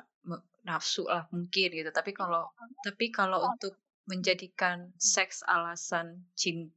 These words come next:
Speaker 1: cinta adalah alasan untuk nge-seks sih menurut aku enggak ya, gitu ya sih.
Speaker 2: Iya, bener banget. Bener banget. Pacarannya gelap-gelapan sih, Zay. Jangan gelap-gelapan, makanya nafsu.
Speaker 1: Yoi, makanya.
Speaker 2: Iya,
Speaker 1: Oke. <laughs> Makanya,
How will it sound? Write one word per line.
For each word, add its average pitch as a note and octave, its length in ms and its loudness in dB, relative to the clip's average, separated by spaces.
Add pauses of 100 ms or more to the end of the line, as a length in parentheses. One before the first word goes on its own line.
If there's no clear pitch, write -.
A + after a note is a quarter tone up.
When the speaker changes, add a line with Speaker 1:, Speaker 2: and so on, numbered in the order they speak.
Speaker 1:
cinta F3 480 2
adalah D#3+ 320 0
alasan E3+ 320 -8
untuk - 160 -6
nge-seks E3+ 400 0
sih G#3 80 -2
menurut E3 240 -2
aku E3 240 -2
enggak E3 400 -4
ya, D3 400 -4 (160)
gitu D3+ 320 -8
ya D3+ 160 -8
sih. E3 160 -8
Speaker 2:
Iya, E3 240 -8 (320)
bener G3+ 160 -10
banget. F3+ 340 -8 (240)
Bener G3+ 320 -4
banget. G#3+ 260 -2
Pacarannya D4+ 400 -6
gelap-gelapan C#4 640 -4 (100)
sih, C4 160 -12
Zay. D#3+ 380 -10 (100)
Jangan A#3+ 220 -8
gelap-gelapan, B3+ 580 -8
makanya G#3+ 320 -10
nafsu. E3 800 -16
Speaker 1:
Yoi, D#3+ 1000 -2
makanya. D#3+ 640 -4
Speaker 2:
Iya, - 640 -14
Speaker 1:
Oke. E3+ 320 4 (340)
<laughs> - 840 -2
Makanya, G#3+ 560 2